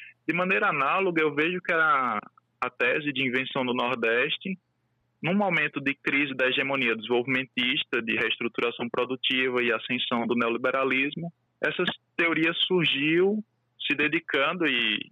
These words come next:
e tá dito textualmente pelo Durval Muniz, pra atacar o Nordeste e não defender.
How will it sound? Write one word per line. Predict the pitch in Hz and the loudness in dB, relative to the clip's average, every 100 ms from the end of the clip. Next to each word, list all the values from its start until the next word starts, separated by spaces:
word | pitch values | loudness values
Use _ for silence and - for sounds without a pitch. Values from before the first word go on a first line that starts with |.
| - | -10
e | 101 98 98 | -4 -4 -4
tá | - 117 | -2 -2
dito | 110 113 117 | 0 -2 -4
textualmente | 113 117 - 123 120 113 107 - | -2 -2 0 0 0 -2 -4 -4
pelo | 113 110 | -2 0
Durval | 117 117 113 113 | 0 0 0 2
Muniz, | 123 120 127 165 - - _ - - - - | 0 0 -2 -4 -8 -14 _ -16 -16 -12 -2
pra | 143 | -2
atacar | - 170 - 170 | 0 -4 -2 -2
o | 196 | 0
Nordeste | 180 151 131 135 160 - | 0 0 0 0 0 -2
e | 160 | -2
não | 147 | -2
defender. | 160 160 - 165 127 101 87 | 0 -2 -2 -2 0 0 -2